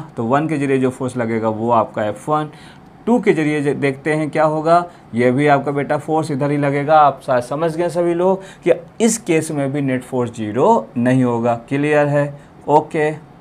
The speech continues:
not equal to zero, मतलब यहाँ पर भी equilibrium नहीं हो सकता। चलिए बीच में check कर लेते हैं, सी point पे देखते हैं क्या होगा।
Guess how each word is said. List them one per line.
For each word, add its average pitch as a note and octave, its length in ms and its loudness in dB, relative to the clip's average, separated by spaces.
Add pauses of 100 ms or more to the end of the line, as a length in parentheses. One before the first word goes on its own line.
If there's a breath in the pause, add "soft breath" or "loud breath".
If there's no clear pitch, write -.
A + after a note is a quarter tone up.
(840)
not B2 260 0
equal C3+ 260 0
to F3+ 140 0
zero, A#2 240 -2 (300 loud breath)
मतलब G#3 220 6
यहाँ F#3 240 8
पर F3+ 140 4
भी D#3 100 -2
equilibrium C3 440 0
नहीं C3+ 220 0
हो A2+ 140 -2
सकता। G2 420 -6 (260 loud breath)
चलिए E3 220 4
बीच C#3 240 0
में D#3 80 -4
check E3+ 200 -2
कर E3 80 0
लेते E3+ 300 -4
हैं, F3+ 260 -6
सी C#3+ 200 -2
point D3+ 300 -2
पे D#3+ 80 -2
देखते D3+ 300 -4
हैं D3+ 100 -6
क्या - 120 2
होगा। D#3+ 320 2